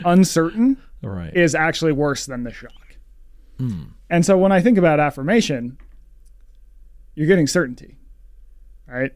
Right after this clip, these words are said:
Speaker 2: Yes.
Speaker 1: So someone says, "You did awesome on this." "Hey, you did great on this."
Speaker 2: Right.
Speaker 1: "Hey, your ratings have come in. They're looking great."
Speaker 2: Right.
Speaker 1: That gives you this, "Okay.
Speaker 2: Right.
Speaker 1: Ah, I'm
Speaker 2: Right.
Speaker 1: doing the right thing."
Speaker 2: Right.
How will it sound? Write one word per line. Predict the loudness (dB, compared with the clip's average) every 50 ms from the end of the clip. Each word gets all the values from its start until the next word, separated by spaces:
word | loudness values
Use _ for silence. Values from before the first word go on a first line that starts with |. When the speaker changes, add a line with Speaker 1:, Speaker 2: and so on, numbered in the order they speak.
| -14 -16
Speaker 2:
Yes. | -14 -12 -12 -14 -16
Speaker 1:
So | -20 -16 -8 -6 -4 -4 -4
someone | -2 -2 0 2 2 0
says, | 0 -2 -4 -6 -4 -6 -6 -8 -12 -20 -20 -20 -20 -20 -20 -20 -20 -20
"You | -18 -16
did | -14 -14
awesome | -14 -14 -16 -18 -20 -20 -20 -20
on | -20 -20 -20
this." | -20 -20 -20 -20 -20 -20 -20 -20 -20 -20 -20 -20 -20 -20 -20 -20 -20 -20 -20 -20 -20 -20 -20
"Hey, | -16 -14 -14 -14 -14 -16 -20 -20 -20 -20 -20 -20 -20 -20 -18
you | -14 -12 -12
did | -12 -12 -14
great | -14 -14 -16 -16 -14
on | -8 -2
this." | 2 4 4 4 2 0 -6 -8
Speaker 2:
Right. | -8 -10 -10 -12 -12 -6
Speaker 1:
"Hey, | -2 -2 0 0 -2
your | -4 -6 -8 -12
ratings | -12 -10 -8 -6 -6 -6 -8 -8
have | -14
come | -16 -14 -12 -10
in. | -10 -10 -10 -10 -12
They're | -14 -14 -14
looking | -14 -14 -14 -14 -10 -4
great." | 0 2 2 2 2 0
Speaker 2:
Right. | -2 -4 -6 -6 -8 -10 -12 -16 -14 -8
Speaker 1:
That | -4 -4 -4 -4 -2
gives | 0 0 0 0 0
you | -2 -2
this, | -2 -4 -6 -8 -10 -12 -14 -16 -20 -20 -14
"Okay. | -10 -6 -4 -4 -6 -6 -12 -20 -20 -20 -20 -20 -20 -18 -12
Speaker 2:
Right. | -8 -6 -6 -4 -4 -6 -8 -12 -20 -20 -20 -20 -20 -20 -20 -20 -20 -20 -20 -20 -20
Speaker 1:
Ah, | -12 -6 -4 -2 -2 -4 -4 -8 -14 -14 -10
I'm | -8
Speaker 2:
Right. | -8 -6 -2
Speaker 1:
doing | 0 0 0 0 -2
the | -6 -8
right | -8 -4 -2 -2 -4
thing." | -4 -6 -8 -8 -8 -10
Speaker 2:
Right. | -16 -16 -16 -18